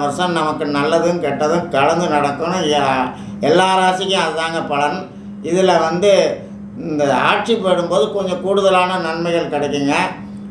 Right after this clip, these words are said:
இப்ப மகர ராசிக்கு ரெண்டுல சனி ஆட்சியா இருக்கிறார். பணப்புழக்கம் கூடுதலா இருக்கும், பேச்சு நல்லா இருக்கும், எல்லா வகையிலும் நன்மையா இருக்கும். இருந்தாலும் இந்த மாசம் எச்சரிக்கை தேவை.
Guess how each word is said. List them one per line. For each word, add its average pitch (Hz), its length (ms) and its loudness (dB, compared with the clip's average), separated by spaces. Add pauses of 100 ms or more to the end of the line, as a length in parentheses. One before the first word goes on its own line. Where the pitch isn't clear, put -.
இப்ப 156 260 2
மகர 175 220 4 (100)
ராசிக்கு 160 480 0
ரெண்டுல 156 460 0
சனி 151 180 0 (140)
ஆட்சியா 165 420 -2
இருக்கிறார். 139 480 0
பணப்புழக்கம் 156 680 0
கூடுதலா 147 420 2
இருக்கும், 156 340 -4
பேச்சு 160 400 0
நல்லா 139 300 4
இருக்கும், 151 340 -4 (460)
எல்லா 160 260 4
வகையிலும் 160 460 2
நன்மையா 147 420 0
இருக்கும். 143 400 -4 (600)
இருந்தாலும் 135 680 2 (380)
இந்த 190 180 4 (160)
மாசம் 160 380 0 (120)
எச்சரிக்கை 151 540 0 (160)
தேவை. 135 340 4